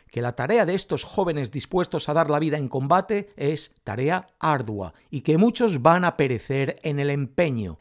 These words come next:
pero a ambos grupos les une ahora el mismo objetivo y la resolución de ambos es fuerte. Es difícil estimar el número de jóvenes birmanos que están recibiendo ahora mismo formación militar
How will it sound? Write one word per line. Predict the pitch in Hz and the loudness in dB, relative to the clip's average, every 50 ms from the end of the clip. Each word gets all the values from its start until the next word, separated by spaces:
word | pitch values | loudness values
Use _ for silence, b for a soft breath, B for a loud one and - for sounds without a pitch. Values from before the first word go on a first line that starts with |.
| _ - | _ -8
pero | 120 107 117 131 | -6 -2 0 2
a | 156 | 2
ambos | 170 170 156 156 139 - - | 4 4 4 4 2 2 2
grupos | 151 175 165 - - 143 123 - - 113 113 | 4 4 2 2 0 -4 -4 -4 -6 -6 -4
les | 123 113 - - | -4 -4 -2 -2
une | 180 170 160 147 131 - - | -2 -2 -2 -2 -4 -6 -6
ahora | - 120 143 180 214 214 214 208 196 - B B | -2 2 4 4 4 4 2 0 -2 -4 B B
el | B 175 165 156 | B -4 -2 0
mismo | 147 156 139 135 143 139 | 0 0 0 0 0 0
objetivo | 139 127 - - 147 - - 143 120 98 92 85 b b b b b | 0 0 -2 -4 -4 -2 -2 -2 -2 -2 -4 -6 b b b b b
y | 117 | -6
la | 110 120 117 | -4 -2 -2
resolución | 117 123 120 - - 135 127 120 - - 254 240 175 123 | 0 -2 -2 -4 -4 -4 -4 -4 -2 2 2 2 2 2
de | 120 160 | 2 0
ambos | 185 170 135 107 98 90 - - | 0 0 0 -4 -6 -10 -10 -8
es | - 127 131 127 - - - | -8 -8 -6 -8 -10 -12 -16
fuerte. | - - 151 135 120 98 95 - - 82 - _ _ _ | -12 -6 -4 -2 -2 -2 -4 -10 -14 -16 -16 _ _ _
Es | - 220 233 214 | 2 2 2 2
difícil | 254 220 - 226 208 - 202 190 190 - | 2 -2 -2 -2 -2 0 0 -2 -2 -2
estimar | - 170 139 - - - - 127 143 185 220 233 226 233 - - | 0 -2 -2 -2 -4 -6 -4 -2 0 2 2 2 0 -2 -4 -2
el | 156 143 156 | -2 -2 0
número | 175 185 180 165 170 | 0 2 2 2 2
de | 151 147 | 2 2
jóvenes | - - - 175 151 151 151 135 - - | 0 0 0 0 0 0 -2 -2 -6 -6
birmanos | 143 220 233 226 190 143 143 151 160 160 165 180 180 - - | -4 -2 -2 -2 0 0 0 0 0 0 -2 -4 -6 -8 -12
que | - - 110 | -12 -12 -10
están | - - 160 160 | -6 -4 -4 -4
recibiendo | - 156 147 - - 139 143 147 147 151 151 143 147 156 | -2 -4 -4 -4 -4 -2 -2 0 -2 -2 0 0 0 2
ahora | 151 135 135 143 147 139 | 2 4 4 4 4 4
mismo | 131 143 151 143 - 156 147 156 | 2 2 0 -2 -2 -4 -4 -4
formación | 151 - - 175 170 175 180 160 - 208 202 196 190 | -4 -2 0 0 2 2 2 0 0 0 0 2 2
militar | 190 196 190 180 143 185 175 170 180 185 - | 2 2 2 0 4 6 6 6 6 4 -2